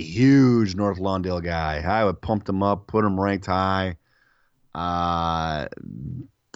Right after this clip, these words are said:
I'm selling. I, I just don't see North Lawndale making a deep run in the playoffs and when, when the city playoffs come along. And I, although they could do something in the sectional.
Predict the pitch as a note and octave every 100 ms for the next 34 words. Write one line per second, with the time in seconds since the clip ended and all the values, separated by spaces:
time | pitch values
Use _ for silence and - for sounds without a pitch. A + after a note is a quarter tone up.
0 | - - - F#2 E2 F2 D#2+ D2 D2 F2
1 | E2 G2+ G2 F#2+ F2 F#2+ F#2+ - - F#2+
2 | F#2 F#2 E2+ F2+ F2 - F2 F2 F2 F2
3 | E2+ E2 E2 - _ _ _ _ _ _
4 | E2 F2 F2+ E2+ D#2 F2+ F#2 - F2 E2+
5 | D#2+ - G#2+ A2+ A2 G#2 D#2+ E2 - D#2+
6 | D#2+ E2 A#1 D#2+ D#2 - F2+ D#2+ F#2 F#2
7 | F2 - F#2+ F2+ F2 F2 F2 - - -
8 | _ _ _ _ D#2+ E2 E2+ E2+ E2 E2
9 | D#2+ D#2+ D#2 - _ _ _ _ _ _
10 | _ _ _ _ _ _ - G1+ G1+ G1+
11 | B1 B1 C2 C2+ A#1 G#1+ - - - -
12 | - - - - - G2+ G#2+ F#2+ F#2 -
13 | F#2 F#2+ - E2+ - - C#2+ C2+ - D2+
14 | - - A#1+